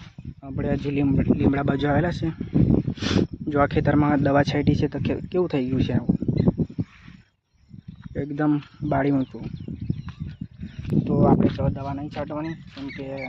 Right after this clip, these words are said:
દવા છાંટવા જઈશું તો સીધા આપણા કપાસને અસર થશે, એટલે પછી આપણે તો નીંદાવી જ દઈશું. નીંદવાનું અને નાનું મિની ટ્રેક્ટર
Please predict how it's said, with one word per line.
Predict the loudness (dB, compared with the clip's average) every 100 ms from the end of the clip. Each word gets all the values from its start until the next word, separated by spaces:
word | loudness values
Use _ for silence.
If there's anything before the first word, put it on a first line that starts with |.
| -10 -10 -10 -6
દવા | -6 -6
છાંટવા | -8 -8
જઈશું | -10 -10 -12
તો | -10
સીધા | -10 -10 -10 -10
આપણા | -8 -10
કપાસને | -12 -12 -12 -14 -14 -14 -16 _ -20
અસર | -18 -18
થશે, | -18 -20 -14
એટલે | -14 -14 -14
પછી | -14 -12 -12 -12 -16 -16 -18 -18 -16 -12
આપણે | -10 -12 -12
તો | -12 -14 -16
નીંદાવી | -10 -8 -6
જ | -8
દઈશું. | -10 -10 -12 -14 -18 -20 -20 -20 -20 -14
નીંદવાનું | -8 -4 -2 0 0
અને | -2 -2
નાનું | -2 -4 -4 -4 -4
મિની | -2 -4
ટ્રેક્ટર | -6 -6 -6 -4